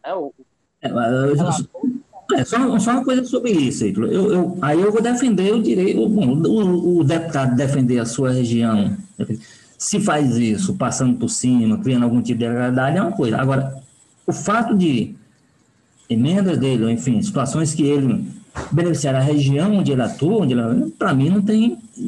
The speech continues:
Speaker 2: esse fato em si, pra mim, não é, não, não gera nenhum tipo de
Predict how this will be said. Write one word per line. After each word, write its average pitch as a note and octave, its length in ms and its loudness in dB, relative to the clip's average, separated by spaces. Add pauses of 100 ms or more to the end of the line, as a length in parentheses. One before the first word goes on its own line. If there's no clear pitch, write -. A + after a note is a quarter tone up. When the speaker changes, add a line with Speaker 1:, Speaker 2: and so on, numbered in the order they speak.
(140)
Speaker 2:
esse A3+ 340 0
fato E3+ 280 0
em C3 40 0
si, - 220 -2
pra F3+ 160 0
mim, E3 560 2
não G3 140 2
é, F#3 80 2
não, F3+ 180 2
não D#3 380 2
gera C#3+ 280 0
nenhum E3+ 220 2
tipo E3 320 -2
de F3 300 -2